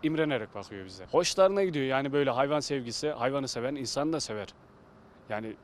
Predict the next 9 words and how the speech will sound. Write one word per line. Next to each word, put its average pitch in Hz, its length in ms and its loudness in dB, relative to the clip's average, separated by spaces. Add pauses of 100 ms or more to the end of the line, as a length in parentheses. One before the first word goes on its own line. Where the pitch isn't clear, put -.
(180)
bir 127 40 -6
sevgi 131 300 -4
olması 143 360 -2
lazım 101 300 -2
herkeste. 101 540 -8 (640)
Sağ 151 240 0
olsun 127 240 -2
biz 120 160 -8
de 131 200 2